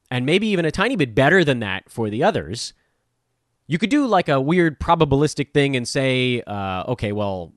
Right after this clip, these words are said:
you know, what are the odds that all three flip heads at the same time?" Well, that would say, you know, a half times a half times a half. That gets you to about thirteen percent. But they're not necessarily independent of each other. So instead, I think what you have to do is say,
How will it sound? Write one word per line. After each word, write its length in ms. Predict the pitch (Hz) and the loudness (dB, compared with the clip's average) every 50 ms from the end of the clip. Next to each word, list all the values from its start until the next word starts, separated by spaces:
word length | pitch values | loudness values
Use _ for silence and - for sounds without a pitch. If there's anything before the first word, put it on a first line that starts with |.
| 82 | _
you 60 | 80 | -16
know, 60 | 82 80 | -14 -8
what 200 | 85 101 123 123 | -2 -2 0 0
are 20 | |
the 80 | 120 117 | 0 0
odds 200 | 113 113 104 - | 0 0 -2 -4
that 100 | 101 - | -8 0
all 300 | - 185 208 240 247 220 | 6 8 8 8 8 6
three 480 | - - 170 185 190 165 131 107 92 80 78 | 4 0 -6 -6 -4 -4 -4 -6 -8 -10 -12
flip 360 | - - - 143 151 143 - | -18 -10 -4 -2 -2 -2 -2
heads 720 | - - 92 98 160 151 113 87 80 71 82 - - 90 - _ | -8 -12 -8 -6 -4 -4 -6 -6 -12 -12 -12 -12 -12 -14 -12 _
at 160 | 117 110 - | -8 -8 -6
the 60 | - | -8
same 340 | 113 - - 147 139 123 117 | -10 -6 -4 -4 -4 -4 -6
time?" 400 | - - 127 117 90 76 76 76 | -8 -8 -8 -8 -8 -10 -10 -10
Well, 160 | 85 101 107 | -8 -8 -6
that 180 | 113 123 127 139 | -2 -2 -2 -2
would 220 | 131 127 113 104 _ _ | -4 -6 -8 -10 _ _
say, 240 | - 143 123 117 | -4 -4 -2 -2
you 200 | 110 107 98 95 | -4 -6 -8 -8
know, 120 | 98 92 87 | -8 -8 -8
a 40 | 85 | -8
half 360 | 82 107 107 101 - _ _ | -8 -8 -8 -8 -10 _ _
times 220 | 107 98 95 90 | -10 -8 -8 -8
a 40 | 95 | -8
half 260 | 87 98 98 92 - | -6 -6 -6 -6 -8
times 260 | - 101 85 82 78 | -8 -12 -12 -12 -14
a 20 | _ | _
half. 300 | - 85 85 85 80 _ | -14 -12 -10 -10 -10 _
That 120 | 90 87 | -14 -12
gets 180 | - 95 - - | -12 -14 -12 -12
you 60 | 92 | -14
to 40 | 85 | -10
about 260 | 82 82 78 - _ | -10 -10 -12 -10 _
thirteen 400 | - 113 101 - - 110 101 90 | -6 -6 -6 -6 -10 -12 -12 -12
percent. 400 | - 87 82 - - 104 78 - _ - - _ _ _ - _ | -12 -16 -14 -8 -8 -8 -8 -8 _ -20 -20 _ _ _ -8 _
But 180 | - 170 160 - _ _ _ _ _ _ _ | -2 -2 -2 -2 _ _ _ _ _ _ _
they're 140 | - 170 175 | 0 0 4
not 200 | 196 240 285 269 | 4 4 4 4
necessarily 540 | 247 208 - 165 - 185 180 180 160 151 | 0 -2 -2 -6 -4 -2 -2 0 2 2
independent 460 | 147 135 135 - 185 185 185 165 131 120 | 0 0 0 -2 -2 -2 -2 -2 -6 -6
of 100 | 104 98 | -8 -8
each 160 | 98 - - | -10 -8 -8
other. 220 | 101 85 - 80 - _ _ _ _ | -8 -8 -8 -12 -18 _ _ _ _
So 160 | _ - 170 175 | _ -2 0 0
instead, 380 | 170 - - - 285 302 294 | 0 -2 0 2 4 4 4
I 80 | 220 185 | 4 2
think 180 | - - 269 | 0 -2 -4
what 160 | - 302 - - | -4 -4 -4 -2
you 80 | 190 | -2
have 180 | 175 165 156 - | -2 -2 -4 -6
to 60 | - | -8
do 360 | 135 120 139 196 180 143 131 113 | -8 -4 -2 0 0 0 -2 -2
is 180 | 101 127 120 | -4 -4 -6
say, 420 | - - 135 120 113 113 117 113 | -2 -2 -2 0 0 -2 -2 -4